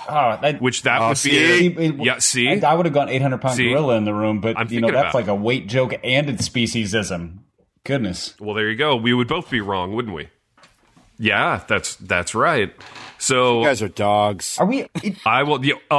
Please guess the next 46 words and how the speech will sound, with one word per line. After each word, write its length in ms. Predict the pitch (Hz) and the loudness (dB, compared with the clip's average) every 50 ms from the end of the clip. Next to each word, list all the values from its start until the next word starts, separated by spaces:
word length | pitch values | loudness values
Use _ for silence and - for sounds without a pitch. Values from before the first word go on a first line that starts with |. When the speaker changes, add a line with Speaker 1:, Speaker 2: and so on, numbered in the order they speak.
| 139 131 | 4 4
Speaker 1:
are 80 | 165 | 2
we 120 | 175 220 254 | 2 2 2
allowed 240 | 262 277 277 262 | 2 2 0 0
to 60 | 220 180 | 0 -2
say, 220 | - - 202 202 | 0 0 0 2
Speaker 2:
see? 320 | 196 185 180 127 135 143 139 | 4 4 4 4 4 2 0
Speaker 1:
like, 240 | 120 - _ - - | -2 -6 _ -4 -2
Speaker 2:
See 160 | - 214 202 | 0 0 0
how 180 | 202 247 208 | 2 0 0
Speaker 1:
you 140 | 156 165 180 | 2 2 2
know, 140 | 175 175 175 | 4 4 4
Speaker 2:
easy 100 | 175 139 | 4 4
it 60 | 139 | 2
is, 140 | 135 131 - | 2 0 0
baby? 280 | 135 139 131 135 143 143 | 0 0 0 2 0 0
Speaker 1:
are 40 | |
we 80 | 143 156 | -2 -2
allowed 180 | 165 160 165 160 | -2 0 0 0
Speaker 2:
Just 140 | 139 - - | 0 0 0
Speaker 1:
to 60 | 147 | 0
Speaker 2:
to 60 | 143 | 0
Speaker 1:
say, 80 | 139 127 | 0 0
like, 80 | 117 104 | 0 0
Speaker 2:
slip 80 | 110 | 0
Speaker 1:
"What 80 | 113 120 | 0 2
Speaker 2:
into 40 | 131 | 2
Speaker 1:
up, 60 | 127 - | 0 0
Speaker 2:
that. 80 | 135 | 0
Speaker 1:
dog" 360 | 135 131 135 135 135 135 131 - | 0 0 2 0 0 -2 -4 -6
to 120 | - 113 | -6 -4
anybody, 540 | 123 135 139 139 135 143 139 143 151 147 131 | -2 0 0 2 2 2 2 2 2 0 -2
or 140 | 123 120 117 | -2 -2 -2
is 120 | 107 104 | 0 0
that, 300 | 131 131 131 127 - - - - 120 | 2 2 2 0 -2 -8 -16 -16 -16
Speaker 2:
<laughs> 140 | 104 - - | -16 -12 -10
Speaker 1:
like, 280 | 120 - - 90 - - | -10 -10 -10 -12 -8 -8
is 140 | 120 107 | -4 -2
that, 360 | 110 131 143 139 - - - - - | 0 0 0 0 -2 -8 -18 -14 -12
is 120 | 113 - | -4 -2
that 140 | 135 131 135 | -2 0 2
using 520 | 143 143 139 139 143 135 120 - - - - | 2 2 2 4 4 2 2 0 -4 -10 -6
animal 440 | - 117 123 131 127 127 127 123 104 | -2 0 2 2 2 2 2 2 2
in 100 | 107 110 | 2 0
a 40 | 98 | -2
positive 640 | - - - 107 104 113 113 127 143 143 151 147 156 | -2 -2 0 0 2 2 0 0 -2 -2 -2 -2 -2
way, 420 | 156 156 170 185 196 190 - - | -2 0 0 0 -2 -4 -6 -12